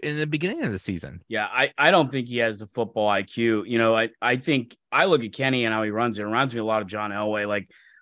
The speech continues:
Speaker 2: when Elway, Elway was young, that was the thing. You, you know, I mean, once you got used to watching him, but he was a great running quarterback and he ran smart. He never coughed up the ball.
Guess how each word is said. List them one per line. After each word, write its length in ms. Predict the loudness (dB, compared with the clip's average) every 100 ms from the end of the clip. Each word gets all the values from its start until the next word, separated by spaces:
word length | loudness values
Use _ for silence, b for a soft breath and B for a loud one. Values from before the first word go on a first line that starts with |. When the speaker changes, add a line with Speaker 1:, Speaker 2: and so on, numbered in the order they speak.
| -2
Speaker 2:
when 140 | 4
Elway, 420 | 6 8 6 4
Elway 300 | 4 4 4
was 160 | 4 0
young, 280 | 0 2 0
that 120 | -2
was 140 | -4
the 80 | -6
thing. 180 | -2 0
You, 160 | 0 -2
you 220 | -6 -2
know, 240 | 0 0 -2 -6 -4
I 80 |
mean, 80 | 0
once 220 | 2 2
you 60 | 2
got 100 | 0
used 160 | 0 -4
to 80 |
watching 340 | 0 0 0 -2
him, 140 | -2
but 140 | -4 -6 b b _
he 140 | -2 2
was 100 | 2
a 60 |
great 360 | 0 0 2 2
running 240 | 2 2
quarterback 460 | 0 0 2 0 -2
and 100 | -2
he 140 | 0
ran 400 | 2 2 0 0
smart. 400 | -2 -4 -2 -2 -4
He 140 | -2
never 300 | 2 4 2
coughed 340 | 0 -2 0
up 120 | -4 -4
the 100 | -6
ball. 480 | -2 0 2 2